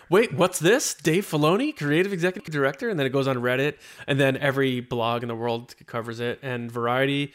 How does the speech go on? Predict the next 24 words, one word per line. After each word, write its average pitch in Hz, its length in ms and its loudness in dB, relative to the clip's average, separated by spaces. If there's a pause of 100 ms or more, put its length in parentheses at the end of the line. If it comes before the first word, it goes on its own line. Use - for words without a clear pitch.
(380)
uh, 123 240 0
did 127 180 -4
a 127 60 -6
great 127 220 -2
job 131 280 0
here. 110 180 -6
Adam 127 360 -4
B 127 180 -6
Vary 123 560 -2 (320)
said 113 260 -6
he 120 100 -6
had 113 120 -6
spoken 113 360 -10
with 110 100 -14
people 117 240 -8
who 110 80 -10
said 113 220 -8
that, 104 240 -10
uh, 107 100 -4
he 123 80 -8
was 120 120 -4
promoted 117 340 -6
last 110 240 -4
summer. 117 340 -4